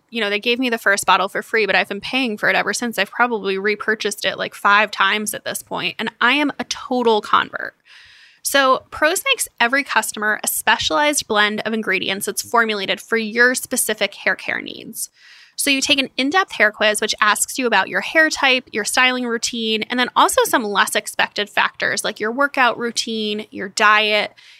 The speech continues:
and your zip code so they can account for environmental factors. And when I took the quiz originally, it asks you about your hair goals. And I told them that I wanted to have less frizz when I air dry.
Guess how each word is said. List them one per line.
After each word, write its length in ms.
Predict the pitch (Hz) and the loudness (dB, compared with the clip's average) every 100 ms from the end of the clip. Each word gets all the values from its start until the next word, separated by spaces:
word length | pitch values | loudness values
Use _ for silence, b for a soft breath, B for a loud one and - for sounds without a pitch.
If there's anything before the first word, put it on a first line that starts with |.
| B | B
and 200 | 262 349 | 0 2
your 100 | 349 | 2
zip 180 | 277 269 | 0 -2
code 240 | - - | -2 -4
so 60 | - | -2
they 120 | 220 | -4
can 120 | 208 214 | -2 -4
account 360 | - 220 - | 0 0 0
for 80 | 214 | -4
environmental 600 | 208 196 196 214 311 - | 0 0 2 0 0 -2
factors. 720 | - - - - 120 254 - b b b b b - | 0 0 0 -6 -6 -6 -8 b b b b b -2
And 100 | 294 | 2
when 100 | 294 | 2
I 80 | |
took 260 | 294 - 403 | 0 -4 -2
the 100 | 480 | -4
quiz 240 | - 285 277 | 2 0 0
originally, 560 | 240 226 247 226 196 165 | -2 -2 -2 -2 -2 0
it 60 | |
asks 360 | - 214 - - | 2 2 0 -4
you 100 | 311 | 0
about 200 | 220 - | 0 0
your 100 | 208 | -2
hair 300 | - 254 247 | 2 2 4
goals. 320 | - 135 - | 0 -4 -2
And 80 | 226 | -4
I 60 | |
told 280 | 226 - 277 | -4 -4 -2
them 140 | 359 359 | 0 0
that 80 | |
I 80 | 254 | 2
wanted 260 | 226 208 220 | 2 -2 -4
to 80 | 226 | -2
have 340 | 208 202 202 - 220 | 2 2 0 -8 0
less 320 | 214 339 - | 2 2 -4
frizz 480 | - 233 220 226 247 | -4 0 0 0 -2
when 120 | 254 | -2
I 100 | 240 | -2
air 200 | 190 196 | -2 -4
dry. 420 | 220 - - 214 | -2 0 0 0